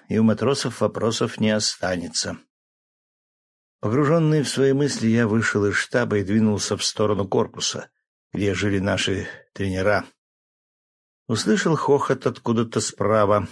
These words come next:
но даже не успел повернуть голову. Случайность ли это, или так я успел наработать свою реакцию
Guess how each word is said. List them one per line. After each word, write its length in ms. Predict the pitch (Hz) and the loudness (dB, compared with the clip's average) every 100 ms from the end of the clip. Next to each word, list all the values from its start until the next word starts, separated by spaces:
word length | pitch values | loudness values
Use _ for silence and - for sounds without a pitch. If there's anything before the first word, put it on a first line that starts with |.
| - _ - | -12 _ -6
но 140 | 101 | -2
даже 260 | 95 107 107 | 2 2 2
не 60 | |
успел 380 | 104 98 - 104 | 0 -2 0 0
повернуть 520 | 104 95 101 98 92 | 0 -2 0 0 -2
голову. 400 | 90 87 80 - - _ _ _ _ _ _ | -2 -2 -2 -6 -12 _ _ _ _ _ _
Случайность 760 | - - 98 - 160 165 147 - | -10 -4 -2 0 0 2 0 0
ли 120 | 139 | 0
это, 240 | 127 117 | 0 0
или 180 | 98 92 | -2 -4
так 320 | - 101 95 | -2 -2 0
я 140 | 95 95 | -2 -2
успел 460 | 92 - 104 98 | -4 -2 0 0
наработать 520 | 90 98 92 98 98 - | 0 -2 0 -2 -4 -4
свою 220 | 98 95 | -4 0
реакцию 600 | 95 127 135 - 147 | 2 2 0 -2 -2